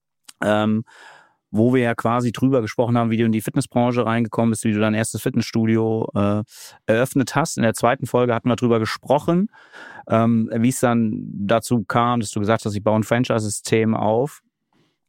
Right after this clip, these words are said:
und sind ausgestiegen, äh, Anfang zwanzig dreiundzwanzig, also von der Erzählstory her. Und dann hatten wir noch mal eine Folge aufgenommen, die fand ich auch sehr, sehr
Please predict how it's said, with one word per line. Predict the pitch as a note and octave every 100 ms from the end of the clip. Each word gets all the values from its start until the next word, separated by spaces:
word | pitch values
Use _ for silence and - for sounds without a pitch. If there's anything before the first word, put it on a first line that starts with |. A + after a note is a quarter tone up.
| _ -
und | A#2+ A2+ - B2
sind | G2 A2 D3 - - -
ausgestiegen, | F#2 B2 E3 - D3 - - B2+ C#3 D3+ D3 D3+ F3 G#3 - _ _ _ _ _ -
äh, | G#2+ A2+ A2+ A2+ A2+ A2+ _ _ _ _ -
Anfang | A2 C3 - A#2+ A#2 A2+
zwanzig | - A#2 A#2+
dreiundzwanzig, | - G#2+ A2 - G#2+ - A2
also | G#2 G2
von | G#2+
der | G2 F#2+
Erzählstory | F#2+ - A#2 C3+ - - A#2+ C3+ A#2+
her. | A#2+
Und | C#3
dann | A#2 A#2
hatten | C#3
wir | B2
noch | A#2+
mal | B2+
eine | A#2
Folge | G#2+ A#2 B2+ C3+
aufgenommen, | A2+ C3 B2 A#2+
die | A2
fand | - A#2
ich | A2 - - - -
auch | A#2 C#3+ -
sehr, | G2+ G#2 G#2+
sehr | A2+